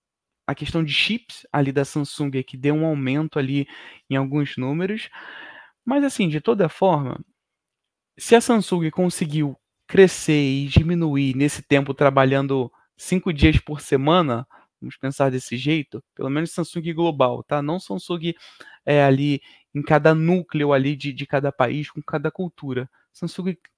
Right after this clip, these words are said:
Samsung time global, ali conseguiu ali com uma,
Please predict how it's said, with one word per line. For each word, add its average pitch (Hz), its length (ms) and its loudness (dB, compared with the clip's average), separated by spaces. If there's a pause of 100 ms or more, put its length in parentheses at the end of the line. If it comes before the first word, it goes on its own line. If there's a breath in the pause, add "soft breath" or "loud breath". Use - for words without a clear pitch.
(140)
Samsung 180 880 -6
time 202 280 -2
global, 135 600 4 (380 loud breath)
ali 127 260 -2
conseguiu 175 560 -4
ali 196 340 0 (300)
com - 160 -2
uma, 170 420 6